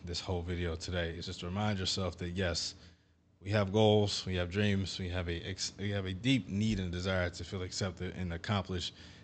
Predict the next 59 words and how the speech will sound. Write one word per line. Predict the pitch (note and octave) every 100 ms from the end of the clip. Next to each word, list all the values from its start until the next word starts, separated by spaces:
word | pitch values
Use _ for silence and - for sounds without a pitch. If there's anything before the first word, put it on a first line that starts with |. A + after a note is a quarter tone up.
| -
not | G#2
only | F#2+ F2+
for | - F2 F2
ourself | F#2 - - A2 G2 -
and | F2+
our | F#2+
self-accomplishments, | - A2+ F#2 G2 F#2 E2 F#2 E2+
but | E2+
from | E2 F#2
others | F#2 F#2+ F2+ E2+
seeing | F#2 F#2
the | E2+
work | E2+ E2
that | F2+
we | E2+
do, | E2+ F#2 E2+ - - -
but | D#2
also | F#2+ F#2 F2+
understand | F#2 F2 - F#2
that | F2 D#2
there's | F2+ D#2+
beauty | - E2+ G2+ G2 F#2
in | F#2
the |
work | E2+ F#2+ F2
that | F2
you | F2
do, | E2+ F#2+
rather | F#2 F#2+ E2+
people | - F#2+ F2
are |
seeing | D#2+ G2 F#2+ F2+
it | E2+ - - _ _ _ -
every | F2+ F2
day | F2+
or | F2+
not, | F2 F2+
or, | - F2 -
or | -
people | G#2 F2
are |
talking | - A2+ F#2+ F#2
about | F2
it | F2
every | F2+ F2+
day | F2 F#2
or |
not. | E2+ F2+ F#2+ - - _ _ G2+
We | F#2+
have | A2+ G#2+
some | - G#2
sort | - G#2
of | F2
value | E2+ F#2+ F#2 F2+ F2+ F2+
and | E2+
service | - G2+ G2 F#2
that | E2+
we | F2
are | D#2+ F#2